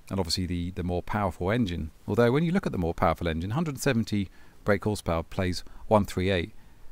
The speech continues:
but the nought to sixty time is really, really close. Really close, like point three seconds.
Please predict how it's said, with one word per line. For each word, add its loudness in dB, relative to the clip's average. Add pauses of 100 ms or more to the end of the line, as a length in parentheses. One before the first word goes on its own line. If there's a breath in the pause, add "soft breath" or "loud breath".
(360 soft breath)
but -2
the 0
nought 0
to -4
sixty -4
time 2
is 0
really, 4
really 0
close. -2 (500)
Really 4
close, -4
like -2
point -4
three -4
seconds. -4